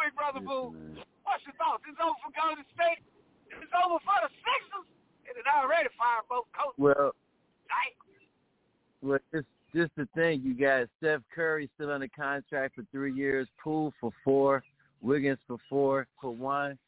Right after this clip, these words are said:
Speaker 2: and Draymond Green with his, with one year left on a player option for twenty-eight million. So we're gonna see what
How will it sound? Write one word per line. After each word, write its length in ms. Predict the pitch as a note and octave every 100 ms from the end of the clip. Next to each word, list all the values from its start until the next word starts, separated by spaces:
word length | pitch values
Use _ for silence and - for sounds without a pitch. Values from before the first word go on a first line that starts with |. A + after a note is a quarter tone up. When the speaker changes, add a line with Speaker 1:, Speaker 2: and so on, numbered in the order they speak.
| _ _ A2
Speaker 2:
and 100 | G#2+
Draymond 580 | C#3 C#3+ C#3 C#3 C#3 B2
Green 340 | C#3+ D#3 D3+
with 140 | C3+ C3
his, 140 | B2+ B2
with 140 | B2+
one 300 | A#2 C3+ D3
year 200 | C#3 C#3+
left 300 | C3+ D3 D3+ -
on 140 | C3
a 60 | B2+ -
player 240 | D3+ C#3+
option 380 | A2 D3 D3+ C#3 -
for 100 | A#2+ -
twenty-eight 440 | D3+ D3+ D3 C#3+
million. 460 | D3 E3 D#3+ A#2 F2+ _ _ _ _ _ _ _ _ _ _ _ _ - -
So 380 | D3 C3+ C3 B2 - _ _ _ _ -
we're 180 | C3+
gonna 300 | C#3+ D3+ C#3+ A#2+ -
see 340 | F3 D#3+ C3+ - _ _ _
what 360 | F2 A#2 D#3